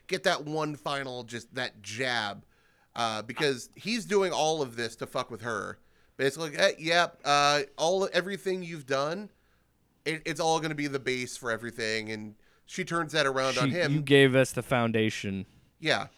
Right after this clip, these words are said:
Speaker 1: Uh, but what's really interesting to me is it turns out that Halsey in it is not a complete monster because she actually remembers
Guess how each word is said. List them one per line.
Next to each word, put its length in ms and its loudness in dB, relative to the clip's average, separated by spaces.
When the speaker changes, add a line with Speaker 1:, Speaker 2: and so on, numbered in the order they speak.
Speaker 1:
Uh, 220 2
but 220 -2
what's 160 0
really 240 0
interesting 400 -6
to 40 -4
me 140 -4
is 80 -6
it 80 -8
turns 220 -6
out 120 -6
that 120 -10
Halsey 360 -4
in 80 -4
it 200 -8
is 160 -6
not 200 -2
a 60 -2
complete 420 -10
monster 380 -8
because 340 -6
she 200 -8
actually 300 2
remembers 840 -2